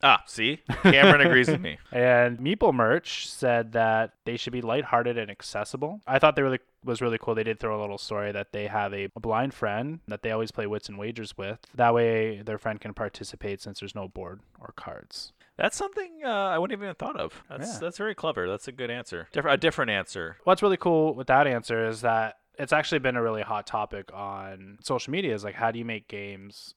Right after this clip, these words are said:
Speaker 2: really accessible? So that was a really cool answer. I really enjoyed that. So thanks for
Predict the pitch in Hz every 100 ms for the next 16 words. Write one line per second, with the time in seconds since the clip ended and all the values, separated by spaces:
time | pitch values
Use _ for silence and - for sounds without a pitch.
0 | _ 107 104 95 - 170 180 98 92 -
1 | - - 101 98 98 113 110 117 123 123
2 | - 107 92 101 98 98 95 95 98 101
3 | 101 120 110 - - 202 185 196 190 175
4 | 170 165